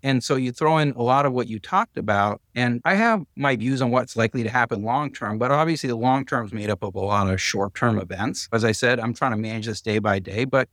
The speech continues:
yeah, would it surprise me if the market got crushed? No, it won't. Obviously, if China gets involved with Taiwan and that escalates, or Hamas or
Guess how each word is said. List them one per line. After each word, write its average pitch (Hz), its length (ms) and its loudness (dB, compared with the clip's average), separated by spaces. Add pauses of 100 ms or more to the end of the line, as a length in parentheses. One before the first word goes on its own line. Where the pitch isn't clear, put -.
yeah, 147 280 2 (100)
would 120 160 0
it 123 140 -2
surprise 120 440 0
me 123 100 -2
if - 80 -16
the 117 60 -8
market 113 280 -2
got 113 220 -2
crushed? - 540 0 (140)
No, 214 220 2
it 101 80 -4
won't. 117 420 0 (300)
Obviously, 131 560 2
if - 180 -2
China 127 560 0 (200)
gets 113 200 0
involved 113 300 0
with 104 120 -2
Taiwan 117 540 0
and 101 140 0
that 117 200 -2
escalates, 120 560 0
or 101 220 0 (180)
Hamas 120 600 0
or 101 260 -4